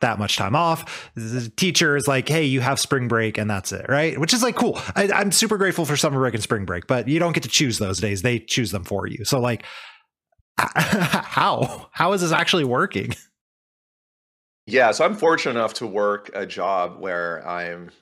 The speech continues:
Speaker 2: remote. I was even remote before covid.
Speaker 1: Mm-hmm.
Speaker 2: Um, so I work at a consulting company, um, building financial models for banks and other types of consulting work. And so, um, I can always work remote, and I have the type of work ethic where I'm willing to, like, put in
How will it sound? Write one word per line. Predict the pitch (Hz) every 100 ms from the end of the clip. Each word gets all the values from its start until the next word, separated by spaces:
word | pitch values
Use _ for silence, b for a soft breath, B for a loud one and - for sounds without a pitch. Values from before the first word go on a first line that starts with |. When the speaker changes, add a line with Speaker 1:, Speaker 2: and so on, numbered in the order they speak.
| 101
Speaker 2:
remote. | 95 92 92 104 -
I |
was | 107 113
even | 117
remote | 110 95 92 -
before | 85 - 87
covid. | - 101 117 120 -
Speaker 1:
Mm-hmm. | 123 117 -
Speaker 2:
Um, | 85 80
so | 87
I |
work | 92 87 92
at |
a | 92 87
consulting | 98 87 85 98
company, | 90 - 92 90 90 92
um, | 90 90 85 87 87
building | 110 95 95 95
financial | - 87 90 90 101
models | 98 101 101 104 -
for | -
banks | 98 101 104 -
and | 95
other | 87 90 87
types | 87 - -
of | 92 87
consulting | 98 101 107 117
work. | 127 123 - B B B B B
And | 107 98 95
so, | - - 101 95 92 92 92 98 - - -
um, | - - - - - -
I | 104
can | 110
always | 113 113 110 107
work | 104
remote, | 98 87 85 156 175 _
and | 98 95
I | 90
have | 101 117 120 113
the | 110
type | 104 95
of | 92
work | 90 87
ethic | 117 117 131 -
where | 101
I'm | 92
willing | 92 95 92
to, | 90 90
like, | 85 80 80 -
put | 110
in | 101 95 90